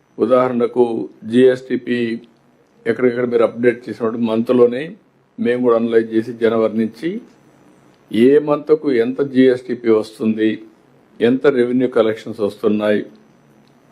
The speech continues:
అనేది మనకు ఒక అసెస్మెంట్ వస్తుంది. అదే మరిగా సోషల్ ఇండికేటర్స్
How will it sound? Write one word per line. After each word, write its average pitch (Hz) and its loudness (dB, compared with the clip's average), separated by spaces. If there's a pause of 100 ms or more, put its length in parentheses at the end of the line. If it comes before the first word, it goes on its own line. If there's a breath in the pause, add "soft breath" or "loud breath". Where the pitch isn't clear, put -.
(320)
అనేది 120 4
మనకు 110 -4
ఒక 98 -10 (100)
అసెస్మెంట్ - -2
వస్తుంది. 98 -8 (1300 soft breath)
అదే 143 4 (100)
మరిగా 143 0 (380)
సోషల్ 143 0
ఇండికేటర్స్ 123 0